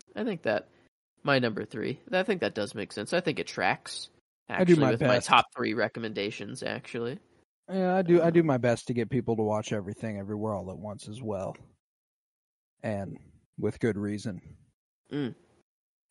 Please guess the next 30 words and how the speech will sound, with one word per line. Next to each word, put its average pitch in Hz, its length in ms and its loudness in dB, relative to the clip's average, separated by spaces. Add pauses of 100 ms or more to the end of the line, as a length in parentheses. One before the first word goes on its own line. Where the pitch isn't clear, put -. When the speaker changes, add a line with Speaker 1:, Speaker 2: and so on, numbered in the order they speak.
Speaker 2:
As 104 240 -4
it's, 107 260 -6
uh, 90 300 -2 (560)
as 123 160 -4
it 147 100 0
is 139 140 2
my 143 680 4
number 110 340 0
one 95 480 -6 (640)
favorite 101 360 0
movie 107 220 -2
of 180 60 4
Speaker 1:
No 185 140 4
Speaker 2:
all 190 340 -2
time. 85 420 -10
Speaker 1:
way. 120 380 0 (340)
Speaker 2:
Believe 135 240 4
Speaker 1:
I 160 40 8
Speaker 2:
it - 20 8
or 165 80 6
Speaker 1:
did 175 40 6
Speaker 2:
not. 185 60 8
Speaker 1:
not 147 180 6
see - 320 -4
this 147 220 4
coming. 135 400 0 (440)
Speaker 2:
Believe 151 400 6
it 185 180 8
or 170 260 12
not, 165 400 6